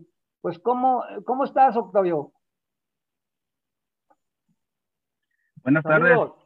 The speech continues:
Speaker 2: Muy, muy bien. Muchas gracias por la invitación, primero que nada. Y,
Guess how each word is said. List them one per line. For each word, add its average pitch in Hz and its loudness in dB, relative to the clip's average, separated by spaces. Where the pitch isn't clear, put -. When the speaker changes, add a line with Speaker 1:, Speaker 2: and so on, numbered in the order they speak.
Speaker 2:
Muy, 147 -4
muy 175 -2
bien. 170 -4
Muchas 175 -6
gracias 160 -8
por 143 -8
la 135 0
invitación, 120 -6
primero 139 -4
que 135 -12
nada. 135 -8
Y, 107 -14